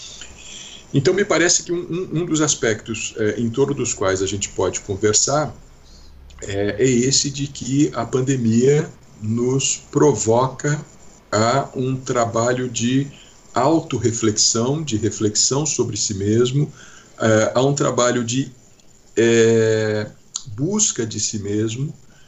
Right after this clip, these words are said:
de busca de diálogo consigo mesmo e de preparação de si mesmo pra enfrentar, é, essas condições e,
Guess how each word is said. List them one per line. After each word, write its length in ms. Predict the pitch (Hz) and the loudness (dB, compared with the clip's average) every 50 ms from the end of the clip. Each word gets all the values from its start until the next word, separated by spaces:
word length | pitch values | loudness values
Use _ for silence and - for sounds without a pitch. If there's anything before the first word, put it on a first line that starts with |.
| - - - | -20 -14 -6
de 160 | 107 120 120 | -4 -2 -2
busca 480 | 113 110 135 165 196 202 - - 156 | 0 2 2 2 4 2 2 2 0
de 100 | 135 127 | 0 0
diálogo 520 | 113 107 107 104 107 107 104 104 101 - - | 0 2 2 2 4 2 2 0 0 -2 -4
consigo 420 | - 107 101 - - 107 98 98 | -6 -6 -4 -4 -4 -4 -4 -2
mesmo 500 | 92 92 95 98 98 101 104 117 131 131 - - - - - - | 0 2 4 4 4 4 2 0 -4 -6 -8 -12 -18 -20 -6 0
e 140 | 131 131 127 | 2 2 4
de 140 | 139 151 | 4 2
preparação 800 | 143 - - 160 - - 160 156 139 120 110 - - - 143 151 151 | 2 2 2 2 2 2 2 2 2 2 2 2 2 2 0 0 0
de 100 | 147 147 | 0 -2
si 180 | - - 143 | -2 0 0
mesmo 480 | 123 110 104 104 104 107 104 110 120 123 | 0 0 2 4 4 2 2 0 -2 -4
pra 200 | - - 120 123 | -2 -2 0 0
enfrentar, 760 | 123 123 - - 139 143 139 131 - - 104 104 104 107 110 - - - - - - - - - - | 0 0 -2 0 0 2 2 0 2 2 2 2 2 0 -2 -4 -10 -20 -20 -20 -20 -20 -20 -16 -6
é, 380 | - 101 101 101 104 98 - - | -2 0 2 4 4 2 2 2
essas 360 | - 101 101 - - 107 - | 2 2 2 2 0 -2 -2
condições 800 | - - 104 104 101 - - 101 101 101 101 104 104 104 101 - 101 | 0 0 0 0 0 0 0 0 2 0 0 0 0 0 -2 -2 -2
e, 800 | 104 104 107 104 104 101 101 101 98 95 95 92 92 92 - | 0 2 2 4 2 2 2 0 0 -2 -2 -2 -4 -4 -6